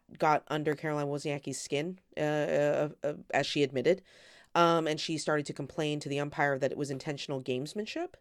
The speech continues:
um, from Niculescu, that, that she was intentionally doing it when Caroline was about to hit the ball.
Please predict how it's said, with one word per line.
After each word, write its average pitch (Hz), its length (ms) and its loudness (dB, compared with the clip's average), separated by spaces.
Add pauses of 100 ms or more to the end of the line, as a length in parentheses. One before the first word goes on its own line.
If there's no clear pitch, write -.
(560)
um, 151 240 0
from 156 260 -2
Niculescu, 156 680 -2
that, 139 280 2
that 135 180 0
she 143 300 -4
was 135 240 0
intentionally 147 680 -4
doing 139 360 -2
it 139 220 -2
when 127 220 -2
Caroline 131 440 -2
was 131 120 -2
about 135 260 -4
to 135 60 -10
hit 135 180 -10
the - 60 -4
ball. 180 340 -2